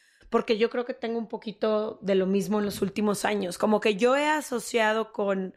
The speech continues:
"Voy a tener que decidirme entre vida profesional y vida personal,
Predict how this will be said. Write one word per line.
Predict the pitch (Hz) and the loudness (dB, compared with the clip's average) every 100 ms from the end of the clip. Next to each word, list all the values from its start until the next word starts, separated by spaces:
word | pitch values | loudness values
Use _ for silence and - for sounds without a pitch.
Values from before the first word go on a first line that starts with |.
| - | -16
"Voy | 190 226 254 | 2 4 4
a | 269 | 2
tener | 277 233 220 - | 0 0 -2 0
que | 240 | 0
decidirme | 226 - 208 220 214 202 | 0 -2 -2 0 0 0
entre | 208 202 202 | -2 0 0
vida | 208 226 | 0 0
profesional | - 214 214 - 190 208 202 196 | -2 -2 -2 -8 -6 -2 -2 0
y | |
vida | 190 196 196 | 0 0 0
personal, | 196 - 196 202 233 320 | -2 0 0 2 2 0